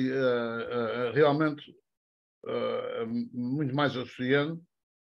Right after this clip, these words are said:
mas também se apanhou entre os montes, que é Flores Ventos, ah, o, o, o Flores Vento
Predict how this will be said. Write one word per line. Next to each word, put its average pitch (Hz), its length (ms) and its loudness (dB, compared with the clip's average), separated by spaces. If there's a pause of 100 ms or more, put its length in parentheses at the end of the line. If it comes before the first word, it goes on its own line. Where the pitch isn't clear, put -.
(240)
mas 131 260 0
também 165 380 0
se - 280 -8 (380)
apanhou 165 420 0
entre 170 200 0
os 151 240 2
montes, 131 360 -6 (160)
que - 80 2
é 123 400 6 (540)
Flores 147 300 -2
Ventos, 143 420 0 (540)
ah, 143 240 2 (220)
o, 143 60 -8
o, 131 880 0
o 120 80 -8
Flores 139 280 -2
Vento 170 460 -2